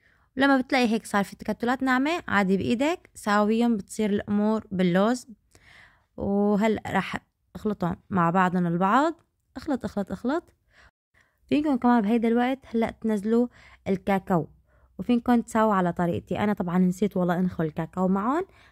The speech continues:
بس عادي ما بيأثر. رح نزل،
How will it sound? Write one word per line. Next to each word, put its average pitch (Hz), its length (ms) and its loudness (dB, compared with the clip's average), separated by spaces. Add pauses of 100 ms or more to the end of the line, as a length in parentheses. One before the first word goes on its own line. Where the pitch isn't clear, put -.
(160)
بس 185 140 -6
عادي 196 320 2
ما 185 140 0
بيأثر. 269 680 0 (420)
رح 208 160 -4
نزل، 196 380 2